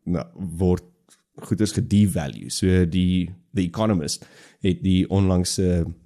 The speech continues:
Big Mac Index uitgebring. En volgens die Big Mac Index,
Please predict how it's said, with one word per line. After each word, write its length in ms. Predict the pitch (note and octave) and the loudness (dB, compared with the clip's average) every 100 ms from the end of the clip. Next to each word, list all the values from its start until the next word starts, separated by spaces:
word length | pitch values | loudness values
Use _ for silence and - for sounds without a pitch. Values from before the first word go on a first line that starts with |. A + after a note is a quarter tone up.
| - | -16
Big 320 | E2 G2 G2+ | -6 -4 -2
Mac 220 | F#2+ F2 - | -2 -4 -4
Index 600 | - A2+ F2 E2 - - - | 0 2 2 -4 -8 -12 -4
uitgebring. 580 | G2 - - - A#1+ - - - _ _ | -4 -4 -8 -8 -10 -14 -20 -20 _ _
En 460 | G2+ G2+ G#2 G2+ G2+ - | 2 4 6 4 2 -4
volgens 520 | - D3 D3+ C3+ B2 | -2 -2 2 0 0
die 100 | G2 | -2
Big 160 | A2 | -2
Mac 240 | A2+ F#2+ - | -2 -4 -4
Index, 560 | C#3+ C3 F#2 - - | -2 0 -2 -4 -10